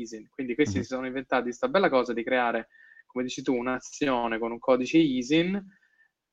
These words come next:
Speaker 1: beccata uno a uno, sarà quello che sarà, non lo so, con Bitcoin,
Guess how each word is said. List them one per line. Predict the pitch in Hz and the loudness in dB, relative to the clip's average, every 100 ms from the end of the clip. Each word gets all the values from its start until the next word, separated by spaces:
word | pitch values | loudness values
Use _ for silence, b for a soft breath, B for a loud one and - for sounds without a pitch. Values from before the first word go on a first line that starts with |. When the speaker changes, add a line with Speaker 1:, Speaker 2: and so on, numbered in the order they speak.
| _ _ _ _ _ | _ _ _ _ _
Speaker 1:
beccata | 127 147 147 156 147 135 123 123 | 0 0 6 8 8 8 6 4
uno | 139 | 4
a | 135 | 2
uno, | 135 143 127 | 2 2 0
sarà | 117 123 | 0 0
quello | - 127 | 2 0
che | 123 | 0
sarà, | - 131 127 | 0 0 2
non | 120 | 0
lo | 123 | -2
so, | - 123 113 | 4 4 4
con | 127 123 | -2 2
Bitcoin, | 170 - 123 127 151 185 180 | 0 2 2 2 2 0 -2